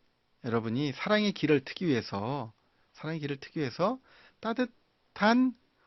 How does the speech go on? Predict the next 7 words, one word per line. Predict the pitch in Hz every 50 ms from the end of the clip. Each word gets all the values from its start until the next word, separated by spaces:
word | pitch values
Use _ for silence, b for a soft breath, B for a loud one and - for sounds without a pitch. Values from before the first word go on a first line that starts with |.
| _ _ -
손길로 | - - - - 226 226 208 208 - - 190 170 151 127 110 101 98 101 104 107 107 107 113 113 110 _ _ _ _ _ _ _ _ _ _ _ _ _ _ _ _ -
여러분이 | 110 107 104 104 101
다가서서, | - - 110 113 113 104 107 104 - - 104 104 120 120 120 123 123 123 - _ -
그리고 | - 117 117 113 - 160 208 254 285 277 _ b b b b b b
정말 | - - - - - - - 170 185
필요할 | - - 196 196 190 180
때 | - - 202 214 240 269